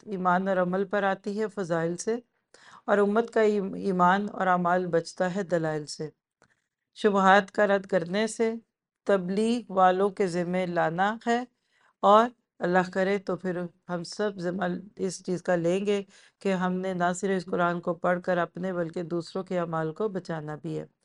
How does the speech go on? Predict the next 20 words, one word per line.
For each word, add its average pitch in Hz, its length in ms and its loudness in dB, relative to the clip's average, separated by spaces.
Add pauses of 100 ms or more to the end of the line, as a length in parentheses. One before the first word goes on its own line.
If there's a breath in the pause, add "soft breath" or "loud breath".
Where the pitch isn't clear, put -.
(380 loud breath)
अब 208 100 -2
ये 247 100 2
सारी 240 300 -2
तमहीदी 208 500 -4
बातें 190 320 -2
सामने 180 340 -6
रखते 196 320 -6
हुए 196 260 -4 (360 soft breath)
आगे 190 280 2
चलते 196 460 -2
हैं 190 260 -6
और 185 220 -6
पिछले 190 340 -4
पारे 175 380 0
से 190 220 -4
इसके 180 380 -4
रब्त 175 260 -2
को। 202 160 -4 (560 loud breath)
पिछला 269 320 2
पारा 208 320 6